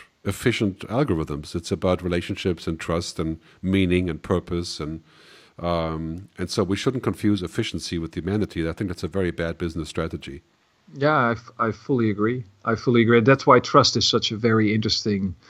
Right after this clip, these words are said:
Speaker 2: I don't know if you've read the, few weeks ago, the new Edelman Global Trust Barometer came out
Speaker 1: Yeah.
Speaker 2: for this year.
Speaker 1: Mm-hmm.
Speaker 2: The title of this year's report is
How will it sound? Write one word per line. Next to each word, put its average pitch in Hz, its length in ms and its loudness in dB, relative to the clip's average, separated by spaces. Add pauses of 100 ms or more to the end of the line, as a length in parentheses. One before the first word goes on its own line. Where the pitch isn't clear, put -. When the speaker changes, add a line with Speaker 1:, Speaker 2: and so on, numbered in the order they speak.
(400)
Speaker 2:
I 139 80 8
don't 165 100 12
know 180 100 12
if 147 120 4
you've 151 180 8
read 160 220 8
the, 147 360 8
few 151 260 4
weeks 147 240 4
ago, 143 220 8
the 135 140 8
new 131 420 8
Edelman 131 720 8 (200)
Global 120 440 8
Trust - 460 2
Barometer 123 480 8
came 120 300 4
out 131 280 6 (100)
Speaker 1:
Yeah. 92 160 -2
Speaker 2:
for - 80 -2
this 120 260 6
year. 123 260 10
Speaker 1:
Mm-hmm. - 600 -6
Speaker 2:
The 117 60 -6
title 139 320 4
of 120 100 4
this 131 160 2
year's 113 220 4
report 123 340 6
is 113 240 8